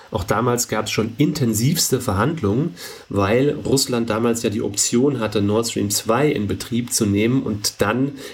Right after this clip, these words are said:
die Ukraine auch zu umgehen. Das war schon damals auch immer ein massives politisches Druckmittel gegen die Ukraine. Unter Vermittlung, ähm, vieler anderer europäischer Staaten hat es dann nochmal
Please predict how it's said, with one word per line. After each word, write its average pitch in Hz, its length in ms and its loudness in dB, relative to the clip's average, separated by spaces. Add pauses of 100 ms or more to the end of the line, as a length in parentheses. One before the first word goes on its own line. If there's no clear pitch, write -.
(100)
die - 80 2
Ukraine 110 520 0
auch 110 120 -2
zu 131 160 0
umgehen. 110 380 2
Das 101 180 0
war 98 100 0
schon 107 160 -2
damals 113 360 2
auch 101 200 -4
immer 110 180 2
ein 101 100 2
massives 135 680 0
politisches 117 640 0
Druckmittel 110 540 0
gegen 107 260 0
die 104 100 0
Ukraine. 107 540 2
Unter 110 340 0
Vermittlung, 123 640 0 (440)
ähm, 110 240 0
vieler 113 300 0
anderer 110 260 0
europäischer 104 540 0
Staaten 117 540 0
hat 107 140 -2
es 131 120 2
dann 107 140 0
nochmal 107 460 0